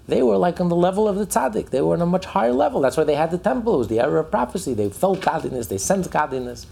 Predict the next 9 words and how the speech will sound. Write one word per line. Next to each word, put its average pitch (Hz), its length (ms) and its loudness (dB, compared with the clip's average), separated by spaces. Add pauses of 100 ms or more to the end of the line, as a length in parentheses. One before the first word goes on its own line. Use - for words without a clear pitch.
(120)
the - 80 -4
first 135 280 0
temple. 95 260 -4 (800)
And 120 120 0
therefore, 156 680 0 (840)
therefore, 156 920 2
when 120 480 0 (100)
Asaf 180 320 4
says 123 580 2